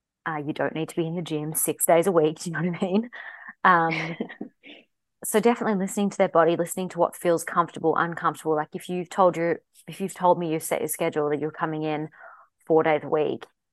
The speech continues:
Speaker 1: and you've
Speaker 2: Mm-hmm.
Speaker 1: done that for a week and a half or two weeks, and you are
Speaker 2: Mm-hmm.
Speaker 1: not flourishing at work or at home because you are so exhausted from that,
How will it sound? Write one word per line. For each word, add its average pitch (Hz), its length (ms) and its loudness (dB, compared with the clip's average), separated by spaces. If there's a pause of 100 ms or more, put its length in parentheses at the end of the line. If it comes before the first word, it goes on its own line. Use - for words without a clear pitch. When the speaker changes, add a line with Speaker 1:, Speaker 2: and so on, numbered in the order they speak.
(400)
Speaker 1:
and 160 140 0
you've 147 100 -8
Speaker 2:
Mm-hmm. - 60 -14
Speaker 1:
done 156 160 2
that 147 180 -4
for 147 420 2 (140)
a 160 100 -2
week 147 240 -2
and 151 60 -2
a 156 40 -4
half 151 260 0
or - 100 -2
two 160 280 0
weeks, 147 420 0
and 151 280 -2 (120)
you 151 220 0
are 143 80 4
Speaker 2:
Mm-hmm. 151 80 -2
Speaker 1:
not 147 360 0 (680)
flourishing 151 560 2
at - 120 -10
work 160 340 4
or 156 100 4
at - 140 2
home 160 420 0 (600)
because 151 480 -2
you 156 200 -2
are 139 200 -2
so 165 200 0
exhausted 160 440 0
from 147 160 -10
that, 139 240 -4